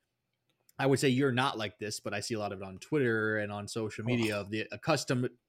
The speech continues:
Speaker 1: they've
Speaker 2: hard
Speaker 1: become
Speaker 2: to say
Speaker 1: accustomed
Speaker 2: anything
Speaker 1: to,
Speaker 2: else.
Speaker 1: like,
Speaker 2: Yeah.
Speaker 1: Abramovich, who would fire somebody, like you said, for, <laughs> for looking at, for looking at him wrong. Uh, you, like, lose away, you have one emba-, embarrassing result, you're on the hot seat at Chelsea. That's how it's been for so long, and this is not the case, right? So,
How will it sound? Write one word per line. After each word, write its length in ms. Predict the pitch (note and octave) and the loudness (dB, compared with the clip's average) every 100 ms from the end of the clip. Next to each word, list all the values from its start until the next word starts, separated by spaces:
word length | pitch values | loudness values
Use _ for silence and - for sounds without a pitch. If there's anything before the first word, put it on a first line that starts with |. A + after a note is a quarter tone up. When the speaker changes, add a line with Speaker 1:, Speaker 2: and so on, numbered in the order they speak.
| _ _ _ - - | _ _ _ -20 4
Speaker 1:
they've 100 | C3+ | 6
Speaker 2:
hard 80 | D3 | 8
Speaker 1:
become 120 | F#3 | 6
Speaker 2:
to 40 | |
say 40 | - | 6
Speaker 1:
accustomed 360 | F#3 B2+ D3+ | 6 6 0
Speaker 2:
anything 160 | A#2+ D#3 | 2 4
Speaker 1:
to, 40 | |
Speaker 2:
else. 60 | C3+ | 6
Speaker 1:
like, 280 | B2 A#2 - | 4 4 0
Speaker 2:
Yeah. 160 | C3+ B2+ A#2 - D3 - C#3 | -6 -6 -8 -14 -16 -14 0
Speaker 1:
Abramovich, 720 | C3 B2 C#3+ D3+ C#3 A#2+ A#2 - | 0 6 8 8 6 6 4 2
who 280 | B2 A#2 A#2 | 4 4 6
would 180 | A#2 G#2 | 4 2
fire 480 | - A#2+ A#2 A2+ | 0 4 4 2
somebody, 520 | A#2 B2+ A#2 A2+ A2+ A2+ | 0 -2 0 2 4 2
like 180 | A2 | 2
you 60 | A2 | -4
said, 280 | - B2 G2 | -2 -2 -2
for, 200 | - G#2 A2+ | -10 -10 -2
<laughs> 160 | - G#2 | 0 8
for 140 | G3 | 8
looking 340 | D3+ D#3+ D3 B2+ | 10 8 8 6
at, 80 | B2 C3+ - C3 | 6 4 -2 -4
for 160 | C#3 | 4
looking 280 | C#3 D#3+ C3 | 6 4 2
at 60 | A2+ | -4
him 140 | G#2 | -4
wrong. 400 | G#2 G2 F#2+ G2 G#2 | -6 -6 -6 -10 -8
Uh, 220 | A2+ G#2+ A2 | -4 -2 2
you, 180 | C3 | 4
like, 240 | C3+ B2 - - - - | 6 6 2 -18 -20 -2
lose 280 | C#3 D#3+ C#3+ | 6 8 10
away, 300 | C#3 C#3 C#3 | 10 10 10
you 100 | C3+ | 10
have 80 | A#2+ | 8
one 180 | B2+ C#3 | 6 6
emba-, 260 | B2+ C3 | 6 4
embarrassing 540 | B2 A#2+ C3 C3 - A2+ | 4 4 4 4 2 -4
result, 400 | A2 C3+ C#3+ A#2+ | 0 4 4 4
you're 140 | A#2+ | 2
on 100 | A#2 | 0
the 60 | A#2 | 0
hot 240 | C3 B2+ | 0 -2
seat 180 | - G#2+ | -4 -6
at 60 | G2+ | -4
Chelsea. 280 | G#2+ G#2 - | -6 -6 -8
That's 140 | G#2+ | -4
how 120 | A#2+ | -2
it's 100 | A2 | -4
been 180 | - A2+ | -4 -8
for 120 | G2+ G#2+ | -6 -8
so 260 | - G2+ | -4 -4
long, 420 | G2+ G2+ G2 G#2 | -4 -6 -6 -8
and 80 | A2+ | -8
this 120 | G#2+ G#2+ | -8 -8
is 100 | G#2+ | -6
not 200 | A2 G2+ | -4 -6
the 60 | G#2+ | -6
case, 340 | D3 A#2 F#2+ | -2 -2 -4
right? 280 | G2+ G#2 A#2+ | -4 -2 -2
So, 340 | - G#2+ G#2 | -4 -4 -4